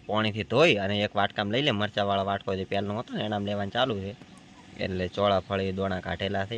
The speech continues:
એને લઈ લે. પછી ગાર ફળી જો, જો આ સાઈડ પર ઓઈલી જ પડી છે, એટલે ઓલા મરચાં ચડતા સુધી હજી મરચાં ચડવાનું ચાલુ છે.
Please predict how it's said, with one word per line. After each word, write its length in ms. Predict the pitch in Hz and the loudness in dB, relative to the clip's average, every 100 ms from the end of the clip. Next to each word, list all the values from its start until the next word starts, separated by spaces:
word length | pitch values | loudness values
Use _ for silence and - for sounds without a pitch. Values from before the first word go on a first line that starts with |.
| 104 | -6
એને 120 | 101 | -6
લઈ 160 | 104 117 | -6 -4
લે. 100 | 120 | -6
પછી 280 | - - 92 | -8 -10 -4
ગાર 220 | 95 98 | 0 0
ફળી 260 | 104 101 98 | 0 -2 -2
જો, 140 | 101 | -4
જો 120 | 110 | -4
આ 120 | 104 95 | -6 -6
સાઈડ 260 | 98 98 95 | -6 -6 -8
પર 160 | 95 | -8
ઓઈલી 240 | 98 98 92 | -6 -6 -6
જ 20 | |
પડી 240 | 95 95 90 | -6 -6 -6
છે, 140 | 98 - - - - - - - - | -10 -18 -20 -20 -20 -20 -20 -20 -10
એટલે 140 | 101 | -4
ઓલા 260 | 92 98 98 | -2 0 -2
મરચાં 360 | 98 110 104 107 | -2 -2 -4 -2
ચડતા 300 | 107 104 101 | -2 0 0
સુધી 220 | 98 101 | 0 0
હજી 180 | 101 101 | 0 -2
મરચાં 220 | 101 - | -2 -4
ચડવાનું 300 | 104 101 101 | -2 -2 -4
ચાલુ 240 | 101 104 92 | -2 -2 -2
છે. 80 | 87 | -6